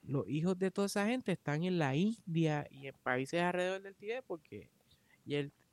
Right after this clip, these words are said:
hacen un video y una canción basada en eso. So, es una banda musicalmente en el tope,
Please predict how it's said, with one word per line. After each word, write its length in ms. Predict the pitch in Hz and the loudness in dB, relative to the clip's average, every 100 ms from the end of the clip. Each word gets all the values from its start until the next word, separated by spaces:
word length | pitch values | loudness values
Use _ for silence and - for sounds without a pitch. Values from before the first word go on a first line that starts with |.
| - - | -20 -8
hacen 280 | 113 131 165 | -6 -2 -2
un 140 | 175 | -2
video 280 | 196 247 254 | 2 4 4
y 40 | |
una 120 | 180 180 | 2 0
canción 300 | 220 294 285 | 0 0 0
basada 400 | 147 - 127 185 | -4 -2 0 2
en 80 | 170 | 2
eso. 260 | 131 - 143 _ - _ _ | 0 -4 -14 _ -20 _ _
So, 240 | - 143 | 0 2
es 60 | 143 | 4
una 260 | 190 226 | 6 8
banda 420 | 233 247 220 165 156 _ - - - | 8 6 6 4 2 _ -20 -20 -8
musicalmente 1160 | 131 139 - 135 143 180 202 226 226 214 - 139 | -2 -2 -2 0 4 4 6 4 2 0 2 0
en 60 | |
el 160 | 135 127 | 0 -2
tope, 540 | - 226 240 - 160 | 6 10 10 8 2